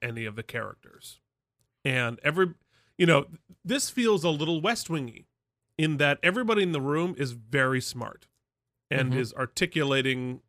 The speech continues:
Speaker 1: the points well, even if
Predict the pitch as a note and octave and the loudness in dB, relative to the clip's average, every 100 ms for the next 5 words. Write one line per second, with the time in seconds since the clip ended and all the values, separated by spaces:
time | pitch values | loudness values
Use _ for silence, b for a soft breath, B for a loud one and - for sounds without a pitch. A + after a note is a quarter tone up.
0 | _ B2+ - E3 C#3+ - - - _ _ | _ -12 -8 -4 -4 -4 -10 -10 _ _
1 | _ _ - C3 G3 C#3 - - F3 _ | _ _ -8 2 4 4 2 -4 -12 _
2 | _ _ - G3 E3+ E3+ D3+ - | _ _ -4 0 2 4 4 0